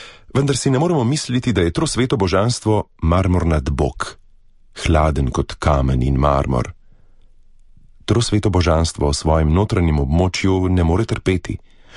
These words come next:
V odnosu do nas ljudi pa trpi. Trpi trpljenje ljubezni. Odrešenik trpi v svojih udih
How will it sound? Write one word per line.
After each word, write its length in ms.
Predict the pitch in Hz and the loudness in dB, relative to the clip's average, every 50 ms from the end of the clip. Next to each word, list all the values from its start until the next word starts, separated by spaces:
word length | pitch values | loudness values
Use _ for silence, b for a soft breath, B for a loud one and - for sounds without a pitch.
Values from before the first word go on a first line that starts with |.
| B B B | B B B
V 60 | B 101 | B 0
odnosu 480 | 98 90 127 147 151 143 - - 123 | 2 2 0 0 0 -2 -2 -2 -2
do 160 | 95 85 80 | 0 0 0
nas 280 | 82 101 120 123 - - | 2 2 0 0 -2 -2
ljudi 360 | 76 80 78 95 127 143 139 B B B B B | -2 -2 0 0 0 0 -2 B B B B B
pa 80 | - 135 | -4 -2
trpi. 440 | - 147 123 - - 147 113 - - - - - - - - - - - - - - - - - - - - - - - - | -2 -2 -2 -2 -2 -2 -2 -2 -4 -10 -20 -20 -20 -20 -20 -20 -20 -20 -20 -20 -20 -20 -20 -20 -20 -20 -20 -20 -16 -6 -2
Trpi 360 | - - - - - 117 127 | -2 -2 0 0 -2 -2 -2
trpljenje 600 | - - 104 - - 85 82 87 90 95 92 95 | 0 -2 -4 -2 0 0 0 2 2 2 2 0
ljubezni. 600 | 90 87 90 73 82 80 80 73 - 60 62 - - - - - - - - - - - - - - - - - - - - - - - - - - - - - - - - - | 0 0 0 0 0 0 0 -2 -2 -4 -6 -6 -10 -20 -20 -20 -20 -20 -20 -20 -20 -20 -20 -20 -20 -20 -20 -20 -20 -20 -20 -20 -20 -20 -20 -20 -20 -20 -20 -20 -20 -12 -4 0
Odrešenik 560 | 92 90 85 104 104 - - 107 123 139 - - | 0 2 2 2 0 2 2 0 0 0 -2 -2
trpi 380 | - 104 95 - - 117 117 | -2 -2 -2 0 0 0 2
v 60 | 110 | 0
svojih 420 | 98 - - 85 85 87 87 - - | 0 0 0 0 0 0 0 -2 -2
udih 400 | 101 98 90 92 85 - - | -2 0 0 -2 -4 -4 -10